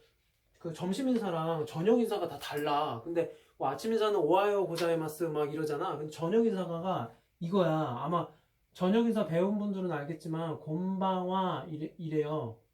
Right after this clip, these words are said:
곰방와 이래요. 이게 뭐-,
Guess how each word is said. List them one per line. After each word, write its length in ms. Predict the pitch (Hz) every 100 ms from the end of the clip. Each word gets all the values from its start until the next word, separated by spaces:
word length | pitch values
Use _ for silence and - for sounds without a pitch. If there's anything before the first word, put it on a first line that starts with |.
| _ _
곰방와 1000 | 156 156 165 165 165 160 156 160 196 233 - _ _ _ _ _ _ _ -
이래요. 380 | 151 151 151 151
이게 160 | 160
뭐-, 200 | 190 -